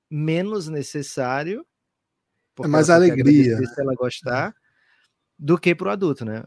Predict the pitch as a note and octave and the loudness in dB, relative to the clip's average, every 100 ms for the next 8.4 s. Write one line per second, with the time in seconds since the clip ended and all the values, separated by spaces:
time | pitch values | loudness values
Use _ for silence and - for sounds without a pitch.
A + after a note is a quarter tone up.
0 | - - B2+ D3 D3 C#3 C3+ E3 F3 A2 | -14 -10 -4 -2 0 2 2 2 0 -4
1 | G#2+ A2 - A2 G#2 G2 F#2+ G2 - _ | -6 -8 -8 -8 -8 -10 -16 -18 -20 _
2 | _ _ G#2+ G#2 G#2 G#2 G2+ - G2+ G2+ | _ _ -12 -10 -8 -10 -12 -14 -10 -6
3 | G2+ G2+ G#2+ G#2+ G#2 A#2 G3 C3+ G#2+ A2+ | -6 -4 -4 -4 -6 -8 -6 -4 -4 -4
4 | C3 A#2+ C3 D#3+ - _ _ _ _ _ | -6 -6 -6 -8 -12 _ _ _ _ _
5 | - E3 C#3+ C#3+ D#3+ C#3 B2+ C3+ A#2+ A2+ | 0 4 4 2 -2 -2 -2 -4 -4 -4
6 | G#2 G2+ F#2+ - A#3 C#3+ C#3 C3+ A#2+ A2+ | -6 -8 -12 -6 -2 2 2 0 -4 -4
7 | B2 B2+ A#2 A#2 A2+ G#2+ B2 C#3 E3+ C3 | -4 -6 -8 -4 -2 -2 -2 2 2 2
8 | B2 B2+ B2 G2+ | 0 -2 -4 -8